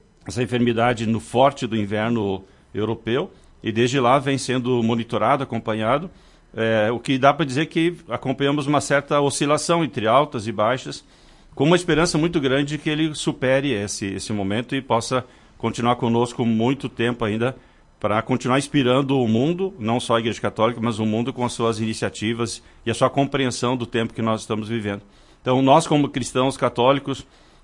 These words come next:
e temos observado a quantidade de gente não católica que tem se unido à oração pelo Papa, para que ele seja fortalecido nessa luta, ele é um homem forte, muito decidido,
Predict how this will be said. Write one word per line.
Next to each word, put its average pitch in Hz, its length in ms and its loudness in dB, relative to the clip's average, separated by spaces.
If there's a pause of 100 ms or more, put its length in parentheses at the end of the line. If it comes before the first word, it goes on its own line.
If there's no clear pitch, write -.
e 117 80 -6
temos 131 580 2 (240)
observado 120 880 2
a 117 80 -2
quantidade 127 560 0
de 120 80 2
gente 131 220 0
não 123 240 4
católica 143 680 0
que 127 180 -6
tem 131 180 -2
se 120 120 -4
unido 147 460 0 (280)
à 117 100 0
oração 156 500 0
pelo 165 240 -6
Papa, 120 400 -2 (260)
para 113 120 -2
que 113 120 -4
ele 113 140 -2
seja 110 580 -2 (400)
fortalecido 139 800 0
nessa 123 280 0
luta, 139 300 -2
ele 107 140 -2
é 110 40 0
um 110 80 0
homem 110 200 0
forte, 123 500 -2
muito 104 240 -4
decidido, 104 560 -4